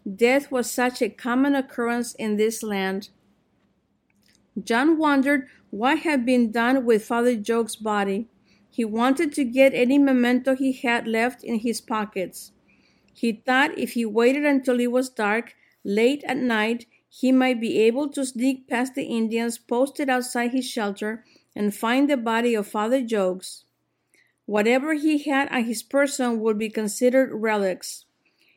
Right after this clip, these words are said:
If John were ever released, and he was fully certain he would be, he could go to the Jesuits in Quebec and give them the mementos of Father Jogues.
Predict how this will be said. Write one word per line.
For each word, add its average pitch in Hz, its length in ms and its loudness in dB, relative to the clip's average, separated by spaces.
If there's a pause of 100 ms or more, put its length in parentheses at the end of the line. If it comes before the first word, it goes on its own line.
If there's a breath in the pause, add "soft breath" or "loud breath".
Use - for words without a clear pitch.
If 208 220 -4
John 269 400 2
were 294 180 0
ever 240 320 0
released, 285 720 -2
and 214 120 -4
he 240 180 0
was 226 220 0
fully 247 340 0
certain 277 560 -2 (300 soft breath)
he 240 200 -2
would 240 360 0
be, 226 300 -4 (200)
he 247 220 -2
could 226 240 0
go 233 180 0
to 254 160 -4
the 302 140 2
Jesuits 247 680 0
in 214 160 -4
Quebec 220 560 -2
and 214 240 -2
give 285 300 0
them 247 340 2 (220 loud breath)
the 214 100 -2
mementos 254 760 2
of 202 180 -4
Father 214 280 0
Jogues. 196 640 -2